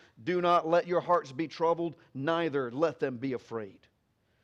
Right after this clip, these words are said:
I could spend all day giving you examples from the Bible, from Genesis all the way to Revelation. The Bible telling us, "Do not be afraid." And we should be people who are not afraid.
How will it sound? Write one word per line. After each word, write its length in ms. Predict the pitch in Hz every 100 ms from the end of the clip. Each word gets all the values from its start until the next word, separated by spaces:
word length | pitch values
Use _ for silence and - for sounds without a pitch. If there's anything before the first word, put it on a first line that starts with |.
| _ _ _ _ _ _ _ _ _
I 100 | 165
could 140 | 175
spend 280 | 139 - 175
all 140 | 160 156
day 180 | 147
giving 240 | 131 143 143
you 120 | 139
examples 420 | 131 135 135 127
from 140 | - 127
the 80 |
Bible, 300 | 104 123 117
from 180 | - 127
Genesis 500 | 113 160 151 127 107 -
all 200 | 175 175
the 80 | 160
way 180 | 160 151
to 60 |
Revelation. 680 | 139 143 131 123 113 - - _ _ -
The 120 | 131
Bible 280 | 123 147 127
telling 380 | - 147 127 120
us, 200 | 98 - _ 120
"Do 360 | 156 170 156 -
not 440 | 131 156 139 - - _ 113
be 320 | 160 147 127
afraid." 640 | 113 - 151 143 127 107 - _ _ _ _ _ _ _ _ _ _ _ _
And 120 | - 120
we 120 | 180
should 200 | 170 131
be 100 | 139
people 460 | - 226 - - - _ _ _ _ _ _ _ _ _ _ _ _
who 120 | 151 135
are 40 |
not 180 | 160 165
afraid. 380 | - - -